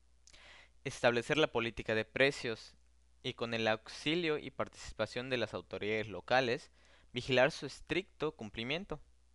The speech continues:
que todas estas normas sean cumplidas al pie de la letra, particularmente en los que se refieren a los artículos de consumo o uso popular.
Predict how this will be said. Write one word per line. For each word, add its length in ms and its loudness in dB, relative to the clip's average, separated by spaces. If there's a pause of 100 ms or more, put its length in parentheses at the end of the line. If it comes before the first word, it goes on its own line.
(380)
que 120 -12
todas 360 -2
estas 240 -6
normas 520 -2 (200)
sean 280 -4
cumplidas 720 -4
al 160 -8
pie 200 -8
de 100 -4
la 120 0
letra, 360 -2 (1200)
particularmente 1120 -2 (160)
en 140 -6
los 160 -8
que 100 -8
se 160 -4
refieren 420 -2
a 40 -2
los 120 -8
artículos 480 -10
de 80 -12
consumo 560 -8
o 200 -6
uso 240 -8
popular. 440 -4